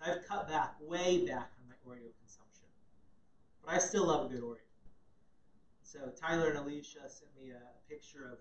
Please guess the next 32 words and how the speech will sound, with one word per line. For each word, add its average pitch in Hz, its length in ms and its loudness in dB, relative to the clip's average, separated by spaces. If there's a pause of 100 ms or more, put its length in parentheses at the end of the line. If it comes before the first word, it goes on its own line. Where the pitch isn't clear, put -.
(160)
Grant's 143 680 -2 (480)
birthday 156 540 4
Oreos. - 580 -12
They - 60 -14
stuck - 320 -18 (140)
candles 160 380 -10
in 123 80 -18
the 123 60 -20 (120)
frosting. 113 440 -14 (1040)
Four 190 280 -10
candles 165 300 -10
and 127 180 -16
two 170 160 -10
Oreos 147 540 4
for 127 240 -18
eight 156 160 -10 (100)
candles 143 400 -16
for 117 100 -18
his 113 100 -20
birthday. - 420 -20 (320)
That's - 140 -20 (100)
amazing. 175 320 -12 (1600)
But 190 120 4
we 262 100 12
can 330 160 10
place 269 240 6
our 214 80 4
faith 220 240 -2
in - 80 -12
Oreos - 540 -14
too, - 100 -20 (480)
right? 202 140 -16